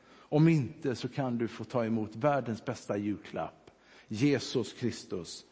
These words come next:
som din Herre och Frälsare. Handen på hjärtat.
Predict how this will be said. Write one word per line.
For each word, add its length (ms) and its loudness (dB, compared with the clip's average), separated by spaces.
som 260 0
din 160 -4
Herre 260 -6
och 60 -12
Frälsare. 720 -8
Handen 400 -2
på 100 -4
hjärtat. 760 -10